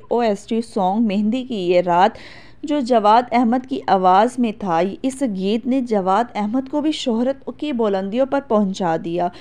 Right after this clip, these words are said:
और ये गीत आज भी मेहंदी के दिन लाजमी प्ले किया जाता है। उसके बाद माने ना ये दिल में मनफी किरदार अदा किया। इस ड्रामे में फैसल कुरैशी के साथ काम किया।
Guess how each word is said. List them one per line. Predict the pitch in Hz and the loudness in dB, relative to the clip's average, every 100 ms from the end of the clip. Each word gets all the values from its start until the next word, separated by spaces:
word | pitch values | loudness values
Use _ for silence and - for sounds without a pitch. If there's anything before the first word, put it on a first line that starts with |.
| - - - | -20 -20 -8
और | - | -2
ये | 262 269 | 0 0
गीत | 214 226 240 - | 0 -2 -4 -2
आज | 180 185 277 311 | 2 4 2 0
भी | 302 | -4
मेहंदी | 254 202 214 233 | -4 -2 -4 -2
के | 247 | -2
दिन | 190 202 233 | -2 0 0
लाजमी | 208 180 185 240 | 2 4 2 0
प्ले | 247 - 175 | -2 -2 -2
किया | 185 196 180 | -2 -2 -2
जाता | 180 160 - | -2 -6 -6
है। | 170 190 165 - - - - | -4 -4 -6 -12 -20 -20 -6
उसके | 311 - 320 | -6 -4 -6
बाद | 262 233 240 247 | 0 2 2 0
माने | 220 208 220 262 | 0 0 0 0
ना | 247 | 2
ये | 233 220 190 | 2 4 2
दिल | 180 254 226 - | 2 0 -2 -4
में | 202 220 | -4 -2
मनफी | 214 196 208 269 | -2 -2 -4 -6
किरदार | 254 208 180 196 | -4 -2 2 2
अदा | - 170 175 160 | 4 2 4 2
किया। | 170 185 185 - | 2 -2 -2 0
इस | 262 247 | -4 -4
ड्रामे | 208 214 214 254 | -2 0 2 0
में | 262 | 0
फैसल | 285 202 208 262 | 0 0 0 -2
कुरैशी | 254 214 196 208 269 | 0 0 0 -2 -4
के | 220 | -4
साथ | 214 196 | -2 -2
काम | 190 - 190 254 | -2 -4 -2 -2
किया। | 277 226 208 | -2 0 2